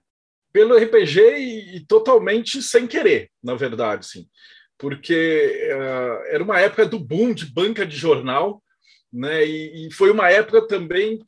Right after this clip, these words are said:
que estourou o R P G. Então, a editora Abril veio aí de ouro. Eles lançaram Dungeons and Dragons, que é o maior R P G do mundo. Isso era em noventa e cinco, mais ou menos, né? Mil novecentos e noventa e cinco.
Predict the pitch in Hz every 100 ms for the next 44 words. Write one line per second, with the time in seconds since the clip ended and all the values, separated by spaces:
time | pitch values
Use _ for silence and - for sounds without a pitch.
0 | - 185 180 165 156 151 143 123 - -
1 | - - 208 170 196 240 220 _ _ _
2 | _ 214 233 226 226 170 151 127 165 190
3 | 165 151 196 196 135 135 190 165 113 170
4 | 156 147 156 139 151 156 170 127 107 _
5 | _ _ 123 156 185 156 185 180 147 180
6 | 180 170 156 127 151 165 151 139 - 147
7 | 147 147 139 147 175 160 160 143 123 147
8 | 123 143 139 143 175 135 110 _ _ _
9 | 165 160 196 190 190 190 180 139 120 151
10 | 208 220 - 220 - - - 180 143 120
11 | 123 117 120 104 95 92 113 110 127 143
12 | 151 139 139 139 147 185 - 117 92